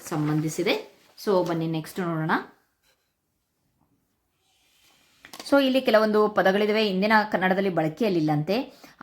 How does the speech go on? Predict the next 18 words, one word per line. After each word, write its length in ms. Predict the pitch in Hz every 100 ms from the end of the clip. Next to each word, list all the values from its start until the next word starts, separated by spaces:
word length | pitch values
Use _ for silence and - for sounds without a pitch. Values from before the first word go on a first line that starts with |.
| 165
ಇದು 220 | 190 202
ಹದಿನೈದು, 420 | 175 160 247 277
ಹದಿನಾರನೇ 420 | 226 180 254 262
ಶತಮಾನದಲ್ಲಿ 600 | 269 220 220 262 269 240 247
ಬಳಕೆಯಲ್ಲಿದ್ವಂತೆ. 960 | 202 175 202 160 147 160 156 156 226
ಇಂಥ 280 | 302 277 302
ಕನ್ನಡವನ್ನು 440 | 302 277 254 240 233
ಸೇರಿದಂತೆ 580 | 226 190 196 196 202 190
ಇರುವ 180 | 165
ಕನ್ನಡ 300 | 170 - 180 233
ಭಾಷೆಯನ್ನ 480 | 214 185 185 165 175 170
ನಡುಗನ್ನಡ 760 | 170 185 247 294 202 170 160 165 160
ಭಾಷೆ 480 | 151 160 156 -
ಅಂತ 180 | 156 151
ಹೇಳ್ಬಿಟ್ಟು 360 | 156 143 156 240
ಕರಿತೀವಿ 460 | 196 160 151 151
ಅಂತ 140 | 151 147
ಹೇಳ್ಬಿಟ್ಟು 600 | 156 208 247 - -